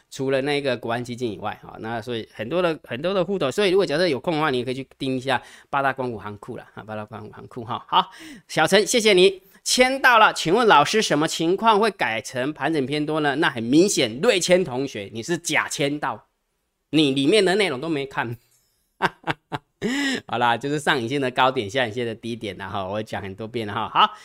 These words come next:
蔡思良同学说：“老师好，小弟是老师的忠实粉丝，这几年听老师的盘后解盘，受益匪浅。请，想请问老师一个问题哦，为何老师盘整，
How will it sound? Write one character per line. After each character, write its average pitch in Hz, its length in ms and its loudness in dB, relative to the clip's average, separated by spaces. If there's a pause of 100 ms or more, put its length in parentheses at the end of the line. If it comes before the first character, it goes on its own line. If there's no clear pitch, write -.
(140)
蔡 240 180 2
思 247 140 0
良 214 140 6
同 202 100 4
学 196 60 4
说 208 120 2
：“老 156 140 4
师 214 80 -4
好， 165 300 4
小 107 280 -2
弟 214 200 -4
是 185 160 0
老 104 200 -2
师 151 200 -8
的 147 120 -2
忠 190 400 2
实 143 320 -2
粉 117 300 -4
丝， 202 400 0 (300)
这 254 180 6
几 170 160 -2
年 143 180 2
听 185 160 2
老 123 200 2
师 156 120 -4
的 143 120 0
盘 127 160 0
后 160 100 0
解 131 140 -4
盘， 127 280 2 (280)
受 196 400 6
益 202 200 0
匪 135 300 0
浅。 135 400 0
请， - 420 -2
想 180 240 0
请 165 160 -2
问 190 140 6
老 110 160 2
师 160 180 -8
一 147 120 -4
个 139 120 0
问 165 240 4
题 143 240 -4
哦， 165 200 2 (260)
为 226 300 2
何 151 240 0
老 117 200 0
师 156 360 -2
盘 147 340 -4
整， 131 260 -2